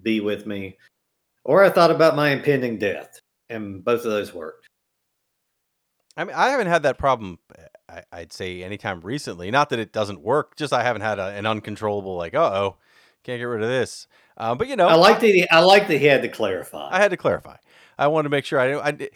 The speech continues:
Speaker 2: for all the ladies out there that were excited, uh,
Speaker 1: <laughs>
Speaker 2: despite that I am taken and not, not on the market, I just wanna make sure. Uh, but also the, you know, I, I was a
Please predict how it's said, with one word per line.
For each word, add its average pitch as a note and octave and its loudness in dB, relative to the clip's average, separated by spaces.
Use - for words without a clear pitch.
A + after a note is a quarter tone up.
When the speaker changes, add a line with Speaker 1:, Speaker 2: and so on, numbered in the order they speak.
Speaker 2:
for - -4
all D3+ 4
the D3 -2
ladies C3+ -2
out F2+ -2
there F#2+ -4
that F#2 -10
were F#2 -12
excited, G2+ -6
uh, F4 -4
Speaker 1:
<laughs> - -4
Speaker 2:
despite - 6
that A#4 4
I A2+ 2
am G#4+ 0
taken B2 -2
and F2+ 0
not, G#2 -4
not G2 -8
on F#2 -10
the F#2 -10
market, G2 -6
I E2+ -10
just - -20
wanna F#2 -10
make E2 -14
sure. F2+ -14
Uh, E3+ 4
but F3+ 4
also G3 2
the, D#3+ -6
you - -8
know, D#3 0
I, F3 -4
I G#2 -4
was B2+ -6
a A#2+ 0